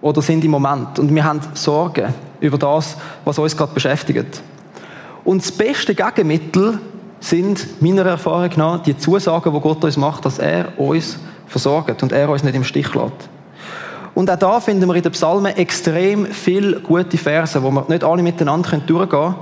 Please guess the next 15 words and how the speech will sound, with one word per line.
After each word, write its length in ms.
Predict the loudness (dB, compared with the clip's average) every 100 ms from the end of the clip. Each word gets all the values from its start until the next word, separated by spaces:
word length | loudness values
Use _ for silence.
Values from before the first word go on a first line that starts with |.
| -10 -16 -16 -18 -8
Und 220 | 0 2
anstatt, 340 | 2 2 0 2
dass 100 | 2
wir 120 | 2
da 160 | 2 2
noch 260 | 2 2 -2 -2
lang 360 | 2 4 4 2
einfach 220 | 2 2
über 120 | 2
den 160 | 2 0
einzelnen 400 | 2 0 2 2
Sorgenfresser 640 | 2 2 0 0 0 0
reden, 220 | 2 2
möchte 240 | 0 0
ich 60 | 0